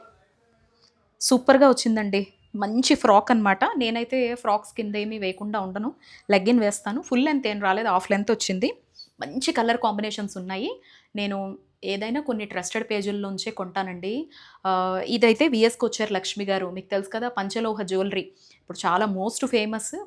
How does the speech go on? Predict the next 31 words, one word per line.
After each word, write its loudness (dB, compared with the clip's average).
పంచలోహ -4
జ్యువెలరీ -2
అయినా, -4
శారీస్ -4
అయినా, -8
డ్రెస్సెస్ -4
అయినా. -4
So, -2
తన 0
దగ్గర -2
తీసుకున్నాను -6
అనమాట. -4
కొంచెం -4
కంఫర్టబుల్గా -6
ఇంట్లో -4
వేసి -4
వేసి -4
అవన్నీ -2
కలర్లు 0
కూడా 0
షేడ్ 0
అయిపోయాయి. -2
And 2
అదొకటి, -2
ఆ, 0
ఇక్కడ 2
చూపిస్తాను -2
చూడండి, -4
ఇది 2
కూడా 4
వేసుకొని, 0